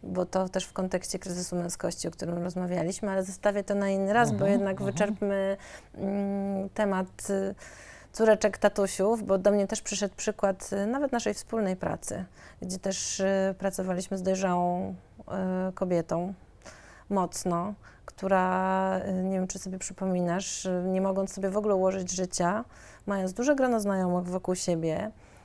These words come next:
Speaker 1: E, w którymś momencie okazało się, że też do, do dzisiaj nie wyszła z domu i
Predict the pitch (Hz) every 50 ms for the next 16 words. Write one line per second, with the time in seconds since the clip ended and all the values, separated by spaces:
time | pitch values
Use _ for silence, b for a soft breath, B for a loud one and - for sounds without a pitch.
0 | B B B - - 208 202 196 196 190 190 190 190 190 190 190 - - 202 196
1 | 202 - 196 190 180 185 190 - 202 196 190 - 202 185 185 180 180 190 196 -
2 | 185 185 190 - 202 196 180 180 185 185 - 165 180 180 175 190 220 226 - 190
3 | 185 185 185 185 180 190 - - 185 180 180 180 175 180 165 165 165 165 180 208
4 | 269 302 B B B B B B - - 196 202 196